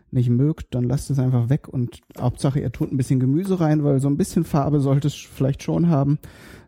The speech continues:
Das wäre dann schon wichtig. Aber sonst,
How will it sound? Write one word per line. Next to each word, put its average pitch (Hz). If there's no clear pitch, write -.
Das -
wäre 113
dann 107
schon 123
wichtig. -
Aber 110
sonst, 113